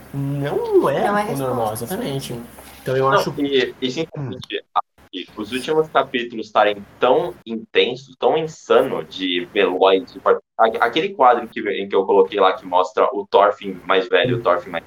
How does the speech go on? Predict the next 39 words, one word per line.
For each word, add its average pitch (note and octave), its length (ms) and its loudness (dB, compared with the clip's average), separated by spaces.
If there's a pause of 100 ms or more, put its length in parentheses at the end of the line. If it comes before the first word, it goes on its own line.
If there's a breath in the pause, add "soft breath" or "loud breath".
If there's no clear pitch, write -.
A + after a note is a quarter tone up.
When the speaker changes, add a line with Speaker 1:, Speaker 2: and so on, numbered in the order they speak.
Speaker 3:
novo, F#2 200 2 (580)
é, F#2 160 4
o F#2+ 80 6
Thorfinn F#2+ 420 0
com G2 160 -4
sangue F#2 260 -2
nos F2 160 -10
olhos. G2 260 2 (200)
Tipo A#2 160 -8
assim, C3 240 -2 (200)
você A#2 240 0
lembra A2+ 520 0
dos G2 200 -8
últimos B2 240 -16
capítulos - 280 -4
que G#2 80 2
a - 40 2
gente G2+ 180 -10
leu G2 140 2
semana F2+ 340 0 (100)
passada, G2+ 560 2 (300)
e A#2+ 100 -2
o C3+ 120 0
Thorfinn G#2+ 560 0 (120)
tá G#2+ 140 4
o A#2+ 100 4
quê? G#2+ 240 -4 (380)
É, A2 240 2
é A#2 60 2
sempre D3 320 -6
muita D3 360 -2
sombra, B2+ 540 0
muita D#3 260 -4
coisa C3+ 240 -6
escura, B2 440 -2
muita D3+ 280 -2
velocidade, A#2 720 0
muita - 480 -20
velocidade. G2 360 0